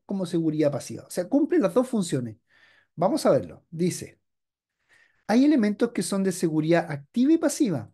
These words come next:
Por ejemplo, la carrocería es un elemento de seguridad activa porque su reparto es de masa activa, ¿cierto? Está encaminada a evitar que se produzca un siniestro.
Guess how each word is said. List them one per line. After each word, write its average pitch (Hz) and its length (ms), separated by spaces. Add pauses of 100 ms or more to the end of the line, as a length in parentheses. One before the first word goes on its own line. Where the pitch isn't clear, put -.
Por 156 160
ejemplo, 330 600 (480)
la 175 460
carrocería 160 880
es 170 220
un 156 160
elemento 160 460
de 165 60
seguridad 143 440
activa 190 560 (360)
porque 139 340
su 143 200
reparto 202 800 (340)
es 156 180
de 151 100
masa 139 440 (380)
activa, - 640
¿cierto? - 520 (640)
Está 156 240
encaminada 165 760
a 143 100
evitar 180 600 (520)
que 147 100
se 143 140
produzca 151 380
un 139 80
siniestro. - 540